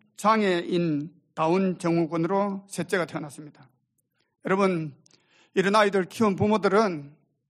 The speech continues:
그 가정의 상태가 부모의 마음이 어떤가를 알 것입니다. 제 아내, 저 아내는 전에 한국에 있을 때 이런 아이들을 돌보는 그런 일들을 했습니다. 아, 견디지를 못해요.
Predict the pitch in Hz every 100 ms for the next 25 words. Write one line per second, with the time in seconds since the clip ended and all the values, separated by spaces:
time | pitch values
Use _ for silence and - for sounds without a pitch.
0 | _ _ _ _ _ _ _ _ _ _
1 | _ _ _ _ 180 175 185 262 208 190
2 | 185 208 185 151 151 - 180 185 175 165
3 | 160 160 151 185 175 165 160 151 - -
4 | 156 - 139 - _ _ _ _ _ _
5 | _ _ _ - - 185 208 214 196 190
6 | - 185 214 196 180 190 143 202 190 180
7 | 240 247 - _ _ - 220 208 151 175
8 | - 233 170 139 _ _ _ - 208 220
9 | 226 196 170 185 185 175 175 170 180 196
10 | 180 156 175 165 160 - 160 165 160 156
11 | 156 _ _ _ 180 - 165 135 - _
12 | _ _ _ _ _ _ _ - - _
13 | _ _ - 185 185 175 165 165 208 180
14 | 175 170 156 160